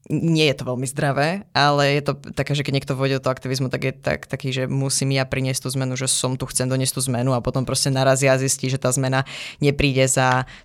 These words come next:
to, že urobí štyri podujatia, že je to niečo, čo je dlhodobé a že to veľakrát od nás aj nezávisí.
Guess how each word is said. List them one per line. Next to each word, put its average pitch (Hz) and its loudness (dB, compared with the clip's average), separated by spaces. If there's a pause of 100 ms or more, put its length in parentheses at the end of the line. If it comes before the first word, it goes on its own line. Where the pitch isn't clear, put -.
to, 135 2
že 135 4 (480)
urobí 127 2
štyri 131 4
podujatia, 135 2
že 135 0
je 127 -2
to 135 -2
niečo, 131 -2
čo 131 -2
je 127 2
dlhodobé 131 2 (320)
a 131 2
že - -2
to 127 -2
veľakrát 135 0
od 127 -2
nás 135 0
aj 135 2
nezávisí. 139 2